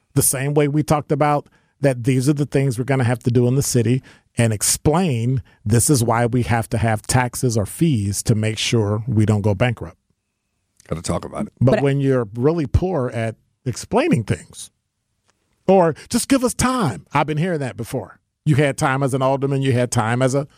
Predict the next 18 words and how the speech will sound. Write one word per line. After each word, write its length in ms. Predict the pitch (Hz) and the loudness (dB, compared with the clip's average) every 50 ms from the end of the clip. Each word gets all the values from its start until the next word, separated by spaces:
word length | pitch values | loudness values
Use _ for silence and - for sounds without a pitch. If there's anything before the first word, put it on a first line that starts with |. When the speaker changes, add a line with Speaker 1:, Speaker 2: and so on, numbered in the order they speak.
| _ _ _ _ _ | _ _ _ _ _
Speaker 1:
as 180 | - 131 127 123 | -2 -2 0 2
a 100 | 131 127 | 0 0
common 280 | - - 139 135 135 127 | 2 0 0 0 0 0
council 280 | - 143 135 - 156 127 | 0 0 0 0 -2 0
president, 440 | - 160 156 151 175 185 190 180 | 0 0 0 2 0 -2 -2 -2
and 80 | 139 135 | -2 -2
now 80 | 131 127 | -2 0
you 180 | 135 139 147 143 | 2 4 4 4
had 180 | 147 143 - - | 4 2 0 -2
time 320 | 143 135 135 147 156 160 - | 0 0 0 -2 -2 -2 -2
as 440 | 131 127 135 139 147 131 - - - _ _ | 0 0 2 2 2 0 -2 -4 -8 _ _
mayor. 420 | 147 170 185 175 135 92 - _ _ _ _ _ _ _ _ _ _ _ | 4 4 4 2 -2 -6 -10 _ _ _ _ _ _ _ _ _ _ _
What 240 | - 113 123 143 147 | -4 0 2 2 2
we 80 | 139 143 | 2 2
doing? 320 | 131 147 123 104 98 - _ _ _ _ _ _ _ _ _ _ _ _ _ _ _ _ _ _ _ _ _ _ _ _ _ _ _ _ _ _ _ _ _ _ _ - - _ _ 107 | 2 2 0 0 -6 -14 _ _ _ _ _ _ _ _ _ _ _ _ _ _ _ _ _ _ _ _ _ _ _ _ _ _ _ _ _ _ _ _ _ _ _ -20 -20 _ _ 0
It's 260 | 175 208 - - - | 2 2 2 0 -6
your 160 | 202 233 262 262 | -4 -4 -4 0
job. 460 | 180 208 240 254 214 127 104 95 | 0 0 0 0 -4 -8 -10 -14